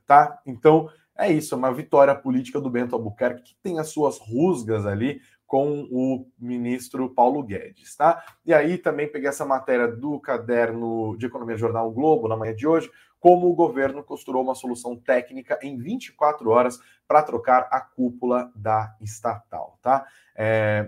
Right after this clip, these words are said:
depois de ver os seus indicados pra presidência da Petrobras e conselho de administração da estatal desistirem dos cargos por risco de conflito de interesses, o presidente Jair Bolsonaro buscou uma solução em quadros de seu governo, numa operação que incluiu até o inédito escrutínio do nome do indicado para dirigir a estatal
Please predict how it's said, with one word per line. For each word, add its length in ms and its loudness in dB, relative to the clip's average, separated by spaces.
depois 340 0
de 60 -6
ver 140 -2
os 100 -8
seus 200 -4
indicados 420 2
pra 120 -4
presidência 360 -8
da 80 -2
Petrobras 640 2
e 40 -6
conselho 520 -4
de 60 -4
administração 640 -6
da 100 0
estatal 580 2
desistirem 640 -2
dos 180 -8
cargos 460 4
por 160 -6
risco 300 -6
de 80 -6
conflito 360 -8
de 120 -10
interesses, 600 0
o 60 -20
presidente 340 -2
Jair 140 0
Bolsonaro 420 2
buscou 360 0
uma 100 0
solução 580 -2
em 140 -12
quadros 500 8
de 120 -12
seu 260 -2
governo, 640 0
numa 280 4
operação 800 0
que 120 -18
incluiu 380 -2
até 260 -2
o 100 -2
inédito 460 -8
escrutínio 580 -12
do 120 -8
nome 300 -2
do 100 -6
indicado 480 0
para 180 -2
dirigir 360 -4
a 20 0
estatal 540 -2